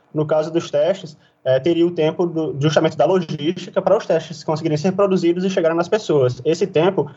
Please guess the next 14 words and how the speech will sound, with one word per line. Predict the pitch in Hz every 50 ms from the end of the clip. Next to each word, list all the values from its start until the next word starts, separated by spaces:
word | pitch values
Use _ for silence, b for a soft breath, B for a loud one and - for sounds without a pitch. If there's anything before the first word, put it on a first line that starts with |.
| B B B
ele | 143 139 147
é | 156
vital, | 160 160 202 - - 165 143 131 131
porque | 127 147 139 - - 147
como | 139 - 139 143 151 165 170 170 165 165 165
o | 139 143 143 139 139 139
espalhamento | 135 - 165 156 170 175 160 151 156 190 185 175
da | 151 139 135 131
epidemia | 131 127 147 143 151 151 139 131 127 131 131
se | 131 - 147
dá | 139 131 127 127 127
de | 131 131
forma | - - 135 131 135 147 147 139 135 135 131 127 123 120 123 127
exponencial, | 123 123 139 139 131 127 135 139 139 - 143 139 135 151 165 151 - -